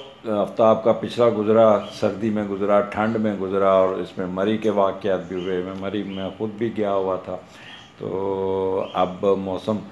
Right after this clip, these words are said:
ये जब ये प्रोग्राम शुरू होगा तो मौसम अभी थोड़ा सा ठंडा ही होगा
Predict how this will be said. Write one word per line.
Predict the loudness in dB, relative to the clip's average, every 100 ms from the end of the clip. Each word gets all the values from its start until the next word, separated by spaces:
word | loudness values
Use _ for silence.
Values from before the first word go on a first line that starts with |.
| -20 -20 -20 -18 -10
ये | -6 -6 0
जब | 0 2
ये | 2 4
प्रोग्राम | 4 4 4 0
शुरू | 0 2
होगा | 6 6
तो | 4
मौसम | 0 -2 -4 -2 -4 -4 -10
अभी | -6 -6 -4 0
थोड़ा | 0 0
सा | 0 -2 -4 -16 -16 -8
ठंडा | 0 6
ही | 6 6
होगा | 2 4 4 2